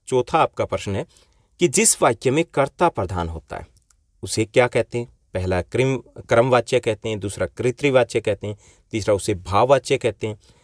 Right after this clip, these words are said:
चौथा इनमें से कोई नहीं। तो इसमें करेक्ट जो आपका आंसर है, जहाँ कर्ता प्रधान हो वो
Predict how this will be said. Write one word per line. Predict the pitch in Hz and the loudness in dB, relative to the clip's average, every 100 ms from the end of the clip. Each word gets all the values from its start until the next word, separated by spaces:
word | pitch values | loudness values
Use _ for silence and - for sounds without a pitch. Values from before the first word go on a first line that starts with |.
| _ _ - | _ _ 0
चौथा | 127 - 95 78 _ _ - | 0 2 -4 -4 _ _ -4
इनमें | 120 107 | -2 -2
से | 95 98 | -2 -4
कोई | - 147 151 | 0 2 2
नहीं। | 127 | 0
तो | 123 _ _ 135 | -4 _ _ -8
इसमें | - 151 | 0 0
करेक्ट | 147 - 285 _ | 2 4 4 _
जो | 127 | 2
आपका | 101 - - | 2 2 -4
आंसर | 87 85 104 | -6 -4 -2
है, | 113 | -2
जहाँ | 117 131 | -2 0
कर्ता | 120 - 127 | -2 0 -2
प्रधान | 110 98 101 | -2 -2 -2
हो | 101 | 0
वो | 151 | -2